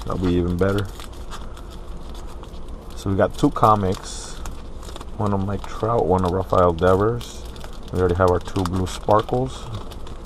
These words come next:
We're missing one, and hopefully we can get one other hit. Max Kranick,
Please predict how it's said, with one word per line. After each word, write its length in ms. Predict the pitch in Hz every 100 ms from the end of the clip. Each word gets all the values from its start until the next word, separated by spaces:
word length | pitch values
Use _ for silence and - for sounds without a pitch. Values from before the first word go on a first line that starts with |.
| - - - - - 104
We're 80 | 101
missing 420 | 98 - 107 98
one, 380 | 107 127 160 185 -
and 240 | 104 104
hopefully 320 | 107 - 117
we 80 | 110
can 160 | 110 104
get 160 | 120 110
one 300 | 101 110 117 - - - - - - -
other 460 | 92 104 110 90 95 - - - - - - - - - -
hit. 200 | - - - - - - - - - - - - - - - - -
Max 340 | 110 107 - -
Kranick, 680 | - 107 131 117 - -